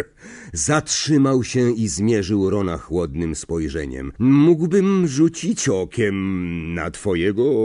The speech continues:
szczura?” „A co ma z tym wspólnego mój szczur?” „Wszystko”,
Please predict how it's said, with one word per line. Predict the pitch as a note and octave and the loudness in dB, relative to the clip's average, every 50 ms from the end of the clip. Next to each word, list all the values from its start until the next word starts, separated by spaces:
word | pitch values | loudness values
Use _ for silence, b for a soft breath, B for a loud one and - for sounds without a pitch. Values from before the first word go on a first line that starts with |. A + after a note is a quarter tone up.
| A2 G#2 G2+ G2 F#2+ F2+ F2 F2+ | 2 2 2 2 2 0 0 -2
szczura?” | E2 - - - - - F2+ F2+ G2+ A#2 B2+ G3 G3+ - - G#3+ - _ _ _ - | -4 -8 -14 -16 -12 -8 -6 -4 -2 0 -2 -2 -2 -4 -6 -8 -8 _ _ _ -6
„A | - - | -4 -4
co | - - - A#3+ | 0 2 2 2
ma | G#3 F#3 | 2 0
z | - | 0
tym | - G3 G3+ | -2 -4 -4
wspólnego | - - - F#3 F#3 F3 E3+ D3 A#2 A2 B2 B2 B2 A#2 b b b b - | -4 0 2 4 4 4 4 2 2 2 0 0 0 -4 b b b b 2
mój | D#3+ F3 E3+ D#3 | 4 4 4 4
szczur?” | - - - - F#3 D#3 A2+ F2 E2 D#2 - | 0 -4 0 2 4 4 2 0 -2 -8 -10
„Wszystko”, | - - - A#2+ C3+ D#3+ G3+ F#3+ - - - - - - - - - - - - A#2+ A2 G2+ - - - A2+ A2+ A2 G2+ G2 B | -10 -6 0 4 4 4 4 2 -2 -8 -12 -12 -12 -14 -14 -16 -14 -12 -8 -4 -2 -2 -2 -2 -4 -4 -2 0 0 0 -2 B